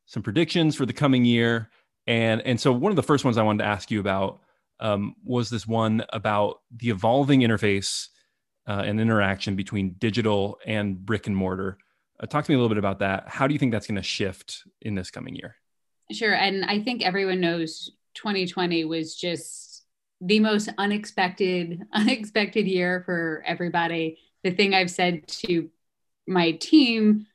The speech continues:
Speaker 2: pretty much everyone that I've interacted with is, uh, I hope twenty twenty-one is less eventful and is less interesting <laughs> than twenty twenty.
Speaker 1: Yeah.
Speaker 2: Um, and in twenty twenty, it forced so many businesses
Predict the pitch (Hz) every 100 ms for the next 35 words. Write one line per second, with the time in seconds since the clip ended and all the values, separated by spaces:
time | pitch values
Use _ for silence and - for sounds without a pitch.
0 | _ _ 539 415 320 - 175 190 185 180
1 | 165 - 175 170 165 160 156 151 - 175
2 | 180 160 147 180 165 165 160 160 175 170
3 | 165 165 156 151 - 185 190 208 - 202
4 | 190 180 190 180 170 170 175 160 165 160
5 | 165 143 180 127 156 - 160 - _ _
6 | _ - 185 180 175 190 165 139 - -
7 | 175 - 156 156 147 262 262 254 254 214
8 | 185 190 214 185 165 160 - - - 131
9 | - - 214 233 233 226 208 180 - -
10 | 226 233 220 214 - _ _ _ _ -
11 | 240 226 214 - 277 285 - 226 214 202
12 | 156 - _ _ - _ - 202 185 143
13 | - - - - - 214 208 202 190 175
14 | 170 165 165 165 147 151